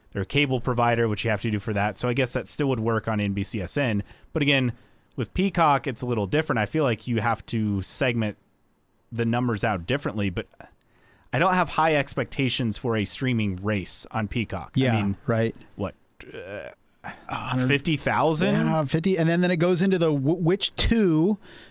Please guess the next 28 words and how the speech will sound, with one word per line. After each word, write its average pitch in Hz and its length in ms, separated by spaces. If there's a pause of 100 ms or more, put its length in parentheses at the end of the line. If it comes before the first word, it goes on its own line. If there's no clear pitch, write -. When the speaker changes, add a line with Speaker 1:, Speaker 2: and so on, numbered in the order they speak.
(120)
Speaker 2:
do 160 100
you 151 220
quote 175 300
unquote 170 480 (360)
punish 196 840
Speaker 1:
Yeah. 113 200 (840)
Speaker 2:
and 170 140
put 190 120
'em 185 80
on 165 140
Peacock? 131 400
My 175 340
idea 160 380
was 147 580 (640)
you 139 300
put - 420
the 156 80
two 143 640 (480)
Indy 139 240
road 147 300
course 120 320
races - 560 (640)
on 120 160
Peacock. 120 480
Look, 156 260 (1300)
I 190 160
M 180 120
S - 540